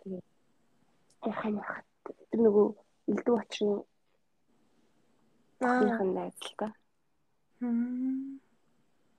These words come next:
Speaker 1: Тэгээл. Тэгээ булган багш мэдгүй юм, юм болсон юм шиг.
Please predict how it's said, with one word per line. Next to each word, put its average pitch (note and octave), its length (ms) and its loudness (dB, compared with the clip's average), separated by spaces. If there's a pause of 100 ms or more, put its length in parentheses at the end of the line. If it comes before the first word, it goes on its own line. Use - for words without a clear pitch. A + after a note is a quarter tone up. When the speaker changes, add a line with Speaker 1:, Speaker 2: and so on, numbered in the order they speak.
(680)
Speaker 1:
Тэгээл. G3+ 480 -6 (3250)
Тэгээ G#3+ 320 -6
булган A#3+ 260 -2
багш A3 220 -10
мэдгүй - 380 -10
юм, F#3 160 -8
юм F3+ 120 -6
болсон - 300 -12
юм - 160 -20
шиг. - 180 -20